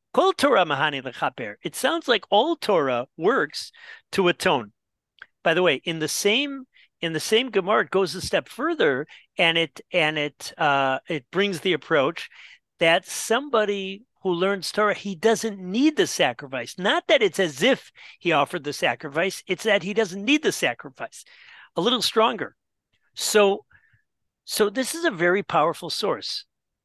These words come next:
that says that learning Torah is, it brings atonement, just like sacrifices bring atonement.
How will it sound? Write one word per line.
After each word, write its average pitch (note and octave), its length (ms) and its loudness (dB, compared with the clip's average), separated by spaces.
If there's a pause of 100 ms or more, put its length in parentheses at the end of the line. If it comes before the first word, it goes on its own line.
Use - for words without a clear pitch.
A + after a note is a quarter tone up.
(140)
that D#3 180 0
says E3+ 640 2 (180)
that D3 180 2
learning F#3 420 -2
Torah C3 480 -2 (840)
is, F3+ 580 2 (420)
it D3+ 280 0
brings F3 360 -2
atonement, D3+ 480 -2 (440)
just - 240 -6
like G#3 140 0
sacrifices C4+ 720 0
bring C3+ 220 -8
atonement. G2 380 -14